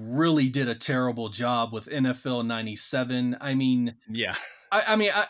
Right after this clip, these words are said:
Speaker 2: It's bad.
Speaker 1: yeah, I, I, I can't stress enough how bad that game is. This is Sega we're talking about. They were coming off of the Genesis where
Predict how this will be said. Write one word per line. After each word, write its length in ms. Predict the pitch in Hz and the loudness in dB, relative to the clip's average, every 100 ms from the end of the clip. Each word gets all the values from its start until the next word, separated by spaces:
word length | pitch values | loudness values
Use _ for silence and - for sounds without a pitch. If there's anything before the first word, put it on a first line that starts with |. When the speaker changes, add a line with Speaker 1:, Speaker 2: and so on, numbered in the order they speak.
| - | -4
Speaker 2:
It's 160 | 131 - | -6 -4
bad. 280 | 117 - | -2 2
Speaker 1:
yeah, 120 | 185 165 | 4 4
I, 180 | 202 - | 4 4
I, 360 | 208 220 196 | 2 2 0
I 20 | 214 | -2
can't 380 | - 226 214 | 0 0 2
stress 520 | - - 160 165 160 - | 2 2 2 2 4 4
enough 640 | 143 131 127 135 135 139 | 2 2 2 2 0 -2
how 260 | - 127 127 | -2 -2 -2
bad 640 | 113 139 135 131 127 - 131 | -4 -2 0 2 0 -4 -4
that 300 | 123 127 120 | -4 -4 -4
game 360 | 123 117 113 | -4 -2 -4
is. 640 | - 120 113 107 98 - - - - - | -6 -6 -4 -6 -6 -6 -6 -16 -20 -4
This 260 | 143 311 - | 2 4 6
is 120 | 269 | 6
Sega 540 | 262 - 196 190 170 | 6 8 6 4 4
we're 200 | 131 123 | 2 0
talking 440 | 123 123 120 123 120 | 0 0 0 -2 -4
about. 440 | 110 117 107 - | -2 -2 -4 -2
They 160 | 170 269 | 0 2
were 160 | 277 | 0
coming 340 | 240 220 208 190 | -2 -2 -2 -2
off 220 | 175 170 | -2 -2
of 100 | 156 | -2
the 120 | 135 | -2
Genesis 760 | 110 101 147 170 - 135 120 127 | -2 -2 0 0 0 0 0 0
where 540 | 139 135 131 120 | 0 0 0 -2